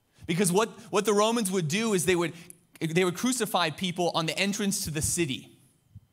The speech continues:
That before you entered a big Roman city like Jerusalem, there would be spots for people to be crucified.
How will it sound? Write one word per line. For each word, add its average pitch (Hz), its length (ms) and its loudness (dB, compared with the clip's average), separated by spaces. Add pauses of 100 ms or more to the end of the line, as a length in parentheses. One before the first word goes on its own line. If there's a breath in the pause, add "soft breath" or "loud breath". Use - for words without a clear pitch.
(880)
That 160 140 -2
before 202 340 2
you 226 160 2
entered 196 320 0
a 180 80 2
big 175 240 0
Roman 185 380 0
city 180 360 -2
like 156 280 0
Jerusalem, 165 840 -4 (760 soft breath)
there 175 120 2
would 185 140 2
be 185 80 -2
spots 185 500 0
for 156 120 -4
people 165 240 -2
to 147 60 -2
be 143 80 -2
crucified. 135 760 -6